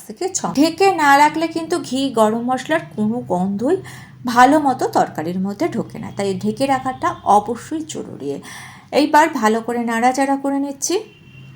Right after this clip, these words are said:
ভিডিওটা ভালো লেগে থাকলে চ্যানেলটিকে সাবস্ক্রাইব করে নিয়ে পাশে থাকা বেল আইকনটা প্রেস করে দিয়ে all অপশনটা ক্লিক করে দেবেন, তাহলে যখনই নতুন কোনো ভিডিও আপলোড করব তার নোটিফিকেশন আপনাদের কাছে পৌঁছে যাবে। আজকে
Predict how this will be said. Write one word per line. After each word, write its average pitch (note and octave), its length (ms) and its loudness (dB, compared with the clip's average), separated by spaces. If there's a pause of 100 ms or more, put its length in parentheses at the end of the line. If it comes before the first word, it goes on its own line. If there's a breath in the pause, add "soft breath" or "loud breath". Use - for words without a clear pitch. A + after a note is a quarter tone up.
(200)
ভিডিওটা E4+ 340 0 (100)
ভালো E4 220 -2
লেগে E4 220 -6
থাকলে D#4+ 260 -4
চ্যানেলটিকে C4 380 -6 (100)
সাবস্ক্রাইব C#4 480 -8
করে C#4+ 200 -8
নিয়ে D4 220 -10
পাশে B3 300 -10
থাকা C4+ 240 -10
বেল B3+ 180 -6
আইকনটা B3+ 400 -10
প্রেস C#4 260 -4
করে C4+ 200 -8
দিয়ে D#4 160 -4
all G#3+ 160 -4
অপশনটা A3 340 -12
ক্লিক B3 220 -14
করে C4 180 -10
দেবেন, C#4 260 -12
তাহলে G3 220 -8 (120)
যখনই A#3 400 -12
নতুন B3+ 200 -12 (100)
কোনো E4 120 -14 (100)
ভিডিও D4 260 -10
আপলোড C#4 260 -12
করব C4+ 140 -10 (440 loud breath)
তার B3+ 120 0 (100)
নোটিফিকেশন G#3+ 540 -12 (100)
আপনাদের - 340 -16
কাছে - 240 -16
পৌঁছে - 320 -18
যাবে। - 160 -16 (120)
আজকে A3 180 -10